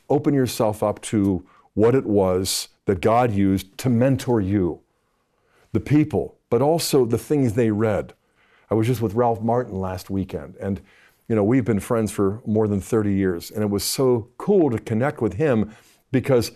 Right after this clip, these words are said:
reading him and then meeting him way back was for me like, he's somebody I want as a friend. And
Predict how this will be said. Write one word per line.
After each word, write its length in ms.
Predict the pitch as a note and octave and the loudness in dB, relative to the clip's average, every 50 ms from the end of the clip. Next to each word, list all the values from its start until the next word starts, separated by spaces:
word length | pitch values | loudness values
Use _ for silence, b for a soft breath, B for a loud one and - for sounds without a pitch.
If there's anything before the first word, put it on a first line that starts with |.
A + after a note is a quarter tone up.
| b b b - | b b b -2
reading 400 | G2 A2+ B2+ D#3+ E3+ F#3 E3 C#3+ | 0 2 2 4 2 2 2 0
him 480 | G#2 A2 G#2 E2+ C#2+ D2 E2 F#2 F#2 b b b b b - | 0 0 -2 -2 -2 -6 -10 -12 -14 b b b b b -2
and 140 | A2 A2+ A2+ | 0 2 2
then 220 | A2+ A2 G#2 A2+ | 4 4 4 4
meeting 320 | B2+ C#3 D#3+ D3 C3 G#2 | 2 2 2 2 2 0
him 400 | F2 F2 F2 D#2 C#2+ A#1+ - - - b b b b b b b b b | 0 -2 -4 -4 -4 -8 -12 -16 -20 b b b b b b b b b
way 300 | - F2+ G#2 A#2+ C#3+ E3 | -2 2 4 6 6 6
back 500 | E3 D#3+ D3 B2 F#2+ E2 D#2 - - - b b b b | 4 4 2 2 0 -2 -4 -6 -10 -20 b b b b
was 200 | - A2 A2+ - | 0 0 0 0
for 160 | - - A2+ | -2 -2 -2
me 460 | G#2 G#2+ B2 A#2+ A2+ G#2+ G#2 G2 F2 b b b b b b _ | 0 0 0 2 2 2 0 0 -2 b b b b b b _
like, 420 | G2+ G#2 G#2+ G#2 G2 - - b b b b b b b | 0 0 0 0 -2 -4 -10 b b b b b b b
he's 240 | - - C#3 B2+ - | -2 0 0 0 0
somebody 540 | - C#3 A#2+ A2 G2 A2+ G#2+ G#2 G#2+ G2+ G#2 - _ - | 0 0 0 2 2 2 2 2 0 -2 -4 -6 _ -2
I 80 | A#2+ | 0
want 360 | A2+ F#2 F#2 G#2 G#2 G#2+ - - - | 0 2 2 0 0 0 -2 -4 -6
as 160 | F#2+ F#2 F#2+ | -6 -4 -4
a 40 | F2+ | -6
friend. 520 | - - - F#2 E2+ E2 D2 D2 C#2+ - - _ _ _ _ _ _ _ _ b b b b b b b b - | -6 -6 -6 -6 -6 -8 -10 -12 -16 -18 -20 _ _ _ _ _ _ _ _ b b b b b b b b -4
And 420 | - A2 A2 A2 G#2+ G#2 A2 - | -2 0 0 2 0 0 -2 -6